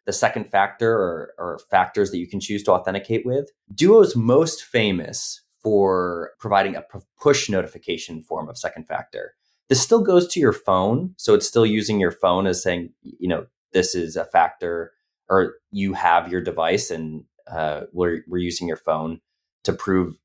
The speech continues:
to, for that second factor. But instead of it being your phone number and a text message, it's actually, you download the Duo mobile app,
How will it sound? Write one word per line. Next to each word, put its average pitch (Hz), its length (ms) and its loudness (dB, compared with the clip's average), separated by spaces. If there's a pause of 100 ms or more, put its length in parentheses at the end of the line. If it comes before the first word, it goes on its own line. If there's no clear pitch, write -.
(120)
to, 92 180 -4 (180)
for 98 120 4
that 85 180 4
second 85 260 -10
factor. 131 520 -2 (420)
But 123 120 6
instead 135 280 4
of 156 80 0
it 160 120 -4
being 131 220 6
your 104 100 2
phone 101 360 0
number 117 460 2
and 90 160 -4
a 85 60 -4
text - 380 -6
message, 90 560 -2 (220)
it's 98 140 2
actually, 107 560 2
you 98 120 -6
download 98 360 2
the 92 80 -2
Duo 85 240 -2
mobile 104 420 2
app, 82 280 -2